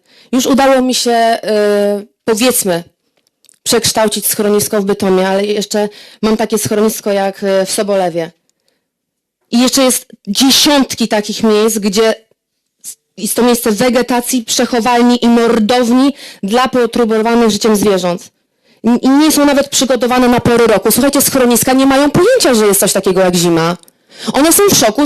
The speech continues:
że, że są cztery pory roku. Infrastruktura i budy w każdej umowie z miastem leżą po ich stronie,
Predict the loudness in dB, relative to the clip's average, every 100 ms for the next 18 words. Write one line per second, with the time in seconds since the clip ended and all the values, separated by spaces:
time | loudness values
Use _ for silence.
0 | 0 0 0 0 0 0 0 0 0 0
1 | 0 2 0 -2 -2 -2 -4 _ _ -14
2 | -2 2 2 0 -2 -4 -2 0 2 2
3 | 2 2 0 0 2 2 2 2 2 2
4 | 2 0 0 0 2 4 4 2 2 -2
5 | -2 -4 -2 0 0 0